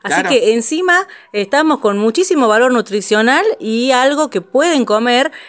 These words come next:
Speaker 1: eh, por ejemplo, las personas celíacas.
Speaker 2: Claro, claro, es
Speaker 1: O
Speaker 2: mucho, digo,
Speaker 1: diabéticas
Speaker 2: no,
Speaker 1: también.
Speaker 2: no, no es nuestro caso, digo, porque el, el licor tiene una, un alcohol que viene del cereal, pero en muchos de los productos estos, justamente de estos frutos, de estas hierbas que están,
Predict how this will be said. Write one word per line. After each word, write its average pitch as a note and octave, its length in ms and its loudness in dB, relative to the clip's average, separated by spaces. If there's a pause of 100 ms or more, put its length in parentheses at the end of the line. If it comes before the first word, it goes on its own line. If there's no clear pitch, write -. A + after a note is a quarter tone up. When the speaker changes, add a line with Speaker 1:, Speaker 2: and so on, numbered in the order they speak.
Speaker 1:
eh, F#3+ 140 -6
por G3 200 0
ejemplo, A#3+ 360 0
las G#3+ 120 0
personas F#3 340 -6
celíacas. F#3+ 600 -6
Speaker 2:
Claro, G3+ 360 2
claro, A3+ 220 0
es G3+ 40 2
Speaker 1:
O E3+ 40 -2
Speaker 2:
mucho, F#3 180 -2
digo, G#3 100 2
Speaker 1:
diabéticas A3 540 0
Speaker 2:
no, E3+ 80 -2
Speaker 1:
también. D3+ 640 -4
Speaker 2:
no, D#3+ 200 0
no E3 140 0
es G#3 140 2
nuestro A3+ 320 0
caso, G3+ 380 2
digo, F3+ 220 2
porque B2+ 300 -4
el, B2 220 -6
el B2 180 -6
licor D3+ 380 -2
tiene D#3 200 -2
una, C#3+ 280 -2
un D3 100 -6
alcohol C#3 380 -4
que C#3 80 -2
viene B2+ 240 -4
del A#2+ 100 -4
cereal, D#3 480 0 (420)
pero G#3 440 2
en D3+ 180 -2
muchos G#3 380 0
de F#3 80 2
los E3+ 80 0
productos E3+ 500 -2
estos, G#3 340 -2
justamente D#3+ 520 -6
de C#3+ 60 -2
estos C#3 220 -6
frutos, F3+ 300 -2
de D#3 80 0
estas D#3 220 -6
hierbas E3+ 320 0
que B2 100 -14
están, F#3 440 -4